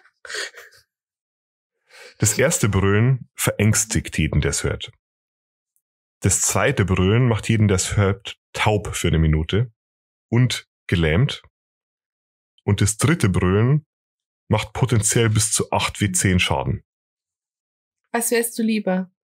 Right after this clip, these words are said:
Speaker 2: Ängstlich, taub oder verletzt?
Speaker 1: Ängstlich? Ich glaube, ich wär lieber ängstlich, Marie.
Speaker 2: Stell dir mal, oh, das ist eigentlich eine interessante Frage, die ich dir jetzt stelle.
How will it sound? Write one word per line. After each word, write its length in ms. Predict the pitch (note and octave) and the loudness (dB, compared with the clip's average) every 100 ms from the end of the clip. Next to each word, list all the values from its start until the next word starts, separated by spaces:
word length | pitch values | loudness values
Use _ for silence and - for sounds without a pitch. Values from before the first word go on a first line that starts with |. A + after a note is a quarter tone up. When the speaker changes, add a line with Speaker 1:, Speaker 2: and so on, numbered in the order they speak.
| _ _ _ - | _ _ _ -4
Speaker 2:
Ängstlich, 560 | B3+ C#4 - B3+ B3+ - | -4 -2 -4 -4 -6 -8
taub 420 | - A#3+ B3 - _ _ _ - | -4 -2 -2 -8 _ _ _ -6
oder 260 | A3+ A3 | -2 -2
verletzt? 580 | F#3+ F#3+ F3+ F3+ F3+ - _ _ _ _ _ _ _ _ _ _ - - | 0 0 0 -2 -6 -20 _ _ _ _ _ _ _ _ _ _ -12 0
Speaker 1:
Ängstlich? 680 | G#2+ A2 - B2 - - _ _ - - - - - _ _ _ _ _ _ | 0 0 -2 -4 -4 -16 _ _ -18 -12 -10 -10 -16 _ _ _ _ _ _
Ich 80 | |
glaube, 180 | - A2 | -4 0
ich 100 | A2 | 0
wär 80 | A2+ | 0
lieber 240 | A#2 A#2 | 0 -2
ängstlich, 460 | - G#2 - F2+ - | -2 -4 -4 -6 -4
Marie. 260 | F2 F2+ - _ _ _ _ _ | -4 -6 -8 _ _ _ _ _
Speaker 2:
Stell 260 | - - B3+ | -8 -2 0
dir 100 | B3 | 0
mal, 140 | - _ _ - | -4 _ _ -4
oh, 180 | B3 F#3 | -2 0
das 240 | B3+ - | 0 0
ist 180 | B3+ - | -4 -2
eigentlich 220 | B3+ C4 | -2 0
eine 120 | A3 G3 | 0 0
interessante 560 | G#3+ G3+ - A#3+ A#3 | -2 -6 -2 -2 -2
Frage, 340 | - F3+ F3+ F3+ | -4 -4 -4 -4
die 60 | |
ich 120 | F3+ - | -8 -6
dir 100 | F#3 | -6
jetzt 160 | F#3 | -6
stelle. 320 | - E3+ F3+ | -2 -2 -4